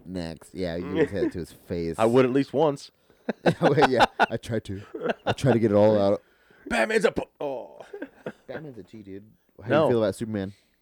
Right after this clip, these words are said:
Speaker 2: Uh,
Speaker 1: Batman whooped his ass.
Speaker 2: no, he didn't.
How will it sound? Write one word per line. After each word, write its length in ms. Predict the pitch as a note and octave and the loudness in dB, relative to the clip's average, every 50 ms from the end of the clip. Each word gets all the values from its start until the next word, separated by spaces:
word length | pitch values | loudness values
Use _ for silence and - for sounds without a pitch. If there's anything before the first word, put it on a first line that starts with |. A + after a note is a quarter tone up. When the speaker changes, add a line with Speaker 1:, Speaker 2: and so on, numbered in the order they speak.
| _ _ _ _ _ _ _ _ _ _ _ _ _ _ | _ _ _ _ _ _ _ _ _ _ _ _ _ _
Speaker 2:
Uh, 480 | B2 C3 C3 B2+ A#2+ A#2 A2 G#2+ G2 - - - - - - _ _ _ | 6 8 8 8 8 8 6 6 4 2 -4 -10 -18 -20 -20 _ _ _
Speaker 1:
Batman 300 | D#3 C#3 A#2+ A#2+ B2 B2 | 2 4 4 2 0 0
whooped 160 | A#2 G2+ - | 0 -2 -4
his 120 | G2+ F2+ E2 | -6 -6 -6
ass. 240 | E2 D2+ - - - _ | -6 -6 -8 -10 -16 _
Speaker 2:
no, 120 | - C#3+ D3+ | 0 2 2
he 60 | C3 | 2
didn't. 220 | G#2 G#2 G#2 - | 2 0 -2 -4